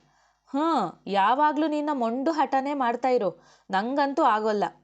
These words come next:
ಕೈ ಚೆಲ್ಲಿದವಳಂತೆ ಹೋಗಿ ಹಾಸಿಗೆ ಮೇಲೆ ಕುಳಿತಳು. ಅವಳ ಬೇಸರದ ಮುಖ ಕಂಡವ ಬಳಿ ಬಂದು, "ಆಯ್ತು, ಹೋಗೋಣ, ಆದ್ರೆ ನಾಳೆ ಒಂದೇ ದಿನ ಸಂಜೆಗೆ ವಾಪಸ್ ಬರ್ಬೇಕು." "ಅಯ್ಯೋ, ಅದು ಹೇಗ್ ಸಾಧ್ಯ?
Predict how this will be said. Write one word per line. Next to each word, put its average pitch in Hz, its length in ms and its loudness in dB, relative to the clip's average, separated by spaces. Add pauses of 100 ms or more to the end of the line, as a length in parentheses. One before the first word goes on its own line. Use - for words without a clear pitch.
(220)
ಕೈ 190 240 -4
ಚೆಲ್ಲಿದವಳಂತೆ 190 840 -4
ಹೋಗಿ 185 360 -4
ಹಾಸಿಗೆ 214 520 -4
ಮೇಲೆ 190 240 -4
ಕುಳಿತಳು. 175 680 -6 (640)
ಅವಳ 196 220 -4
ಬೇಸರದ 220 540 0
ಮುಖ 202 280 -4
ಕಂಡವ 196 420 -4 (320)
ಬಳಿ 185 280 0
ಬಂದು, 202 680 -4 (260)
"ಆಯ್ತು, - 640 -6
ಹೋಗೋಣ, 240 520 0 (540)
ಆದ್ರೆ 190 500 0
ನಾಳೆ 247 280 0
ಒಂದೇ 196 440 0
ದಿನ 208 160 -2 (200)
ಸಂಜೆಗೆ 311 520 0
ವಾಪಸ್ 208 360 0
ಬರ್ಬೇಕು." 165 520 -4 (760)
"ಅಯ್ಯೋ, 349 560 0
ಅದು 269 200 0
ಹೇಗ್ 285 320 0
ಸಾಧ್ಯ? 214 420 0